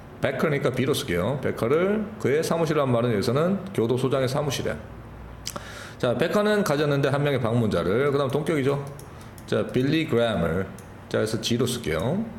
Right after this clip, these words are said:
그래서 일단 B로 쓸 것인지 G로 쓸 것인지 두 개를 골라야 됩니다. 자, 그레함이 came in, 들어왔을 때, 자, 베커는 asked, 물었어. 힘은 여기서는 그레함이겠죠. 그레함에게.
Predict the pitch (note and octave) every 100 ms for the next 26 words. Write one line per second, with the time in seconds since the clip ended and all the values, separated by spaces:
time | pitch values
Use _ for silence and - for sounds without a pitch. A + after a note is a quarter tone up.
0 | - A#2 C3+ C3 A#2+ B2 F3 F#3 F#3 -
1 | - C3+ F#3 E3+ B2+ B2+ G2 F#2+ A#2 C#3+
2 | A#2+ - - D3 E3+ B2+ A#2 F#2+ G2 F#2
3 | G#2 G#2+ G2 G2 F#2+ D#2+ D2 - - -
4 | - - - - - - D#3+ D3+ E3+ F#3+
5 | F#3+ G3 - F3 F3 F3 C3+ C#3+ D#3 B2
6 | A#2+ - B2+ A#2 F#2+ F2+ G#2+ A2 B2 C#3+
7 | D#3+ F3+ C3+ C#3 - A2 F2+ B2+ C3 -
8 | D#2+ E2 - G#3+ A3 F#3+ A2+ B2+ B2 A2
9 | C3 A2 D#2+ - - G2+ E2+ D2+ E2